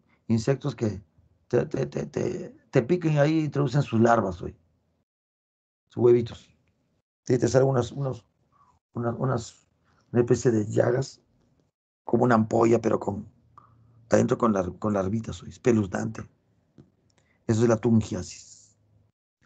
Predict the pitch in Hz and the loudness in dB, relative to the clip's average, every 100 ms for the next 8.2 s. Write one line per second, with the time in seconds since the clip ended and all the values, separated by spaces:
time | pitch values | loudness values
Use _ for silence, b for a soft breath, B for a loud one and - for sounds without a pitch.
0 | _ 131 120 - 135 139 120 135 131 123 | _ 2 2 0 0 0 0 2 2 -2
1 | 117 120 131 120 113 110 110 156 - _ | -4 -2 -2 0 -2 -2 -4 -8 -18 _
2 | _ _ _ _ _ _ - 110 120 127 | _ _ _ _ _ _ -2 -2 0 0
3 | 117 117 113 110 - _ _ _ _ _ | 2 2 0 -2 -8 _ _ _ _ _
4 | 113 104 120 117 113 107 110 107 - 117 | -2 2 2 2 0 -2 -2 -4 -2 -2
5 | 107 98 117 - _ _ _ _ _ 107 | 0 -4 -10 -16 _ _ _ _ _ -2
6 | 113 120 107 90 117 120 90 - - 113 | 0 0 -2 -4 0 0 -2 -12 -4 -4
7 | 104 120 117 117 117 104 92 113 117 - | 0 -2 0 -2 0 -2 -4 -4 -4 -6
8 | _ _ | _ _